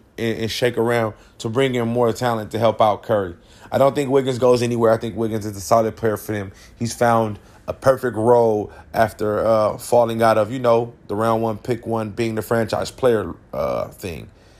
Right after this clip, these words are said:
After that fell out, he's found a great role here for the Warriors. Um, was an all-star last season. Obviously had some ups and downs this season, but again, still a good player. I think he'll still be there. But yeah, the Jordan Poole thing is interesting.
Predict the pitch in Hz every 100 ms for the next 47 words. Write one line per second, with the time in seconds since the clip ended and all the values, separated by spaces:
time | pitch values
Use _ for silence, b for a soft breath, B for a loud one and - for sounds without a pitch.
0 | b - 113 117 123 123 - 127 127 127
1 | - b _ - - - - - 117 127
2 | 120 123 120 123 117 110 110 117 113 110
3 | 104 b b _ - 101 90 - 107 101
4 | 113 123 - 123 120 120 117 110 123 110
5 | 110 107 B - 120 113 110 117 113 -
6 | 123 110 113 117 113 104 117 - 117 107
7 | 104 110 104 B B - 101 117 104 104
8 | 117 113 101 117 - 117 110 110 104 110
9 | 104 - 110 92 110 110 98 82 78 b
10 | b - 101 104 101 92 98 131 123 117
11 | 127 123 120 104 120 123 117 - 117